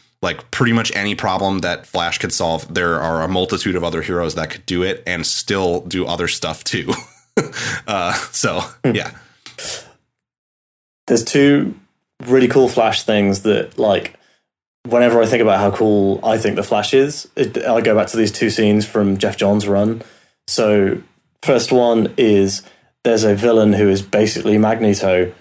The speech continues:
Speaker 2: and she explodes a huge suspension bridge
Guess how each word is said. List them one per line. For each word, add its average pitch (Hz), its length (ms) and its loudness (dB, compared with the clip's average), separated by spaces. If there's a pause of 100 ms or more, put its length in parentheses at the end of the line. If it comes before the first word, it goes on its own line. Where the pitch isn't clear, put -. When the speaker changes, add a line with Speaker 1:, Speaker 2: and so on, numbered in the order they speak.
(280)
Speaker 2:
and 104 200 0
she 104 760 0 (260)
explodes 117 960 2 (140)
a 123 120 2
huge 110 360 2
suspension 113 460 -2
bridge - 440 -2